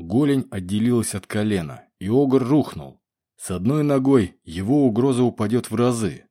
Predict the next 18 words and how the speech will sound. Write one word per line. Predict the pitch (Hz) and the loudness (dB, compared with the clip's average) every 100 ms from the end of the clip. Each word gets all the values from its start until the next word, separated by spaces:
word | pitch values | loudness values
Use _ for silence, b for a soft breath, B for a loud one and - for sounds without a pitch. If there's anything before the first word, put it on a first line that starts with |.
| _ _ _ _ - | _ _ _ _ -8
а | - - - 156 151 147 143 - 107 - - - _ _ - | -2 0 0 0 0 0 0 -2 -4 -8 -12 -18 _ _ -16
Взревел | 80 78 92 117 110 | -10 -4 0 0 0
великан | 87 98 104 127 113 | 0 -2 -2 0 0
от | 101 | 0
резкой | 110 - 90 | -2 -4 -6
боли, | 82 101 143 120 | -4 0 2 2
рухнув | 117 131 127 101 | 2 -2 -4 -4
на | 120 117 | -4 -4
задницу. | 127 107 73 69 - - _ _ _ _ _ | -2 -4 -4 -12 -16 -16 _ _ _ _ _
Его | 90 90 98 113 | -8 -4 0 2
острые | 120 - 101 95 | 2 -2 -4 -2
зубы | 101 135 117 | 0 0 0
клацнули | - 123 131 123 120 | 0 -2 -2 -2 0
в | 104 | 0
миллиметре | 98 101 117 120 120 | 0 0 0 -2 -4
от | 101 117 | -2 -2
носа | 110 - 107 | -4 -4 -4
Аполлона. | 117 120 120 78 113 | -2 0 0 -2 -8